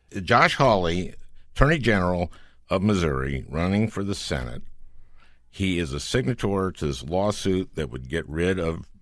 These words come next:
among other things, get rid of protections for people with pre-existing conditions. He runs an ad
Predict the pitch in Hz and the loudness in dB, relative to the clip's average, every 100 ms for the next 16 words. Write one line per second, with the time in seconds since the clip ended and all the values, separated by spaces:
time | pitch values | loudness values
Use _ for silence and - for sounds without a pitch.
0 | - 95 - - 80 90 107 95 85 82 | -6 -6 -4 -2 2 4 6 4 2 0
1 | - 78 85 - 69 80 82 78 - - | -2 -2 -2 -4 -4 0 0 -2 -6 -4
2 | 80 73 78 71 69 - 71 73 71 - | -4 -2 -4 -6 -8 -10 -6 -6 -6 -6
3 | 69 - 71 - 71 69 67 65 71 71 | -6 -6 -8 -6 -8 -6 -8 -6 -8 -10
4 | _ - _ - 156 143 120 104 101 71 | _ -20 _ 2 4 6 6 4 4 2
5 | 62 64 | -2 -10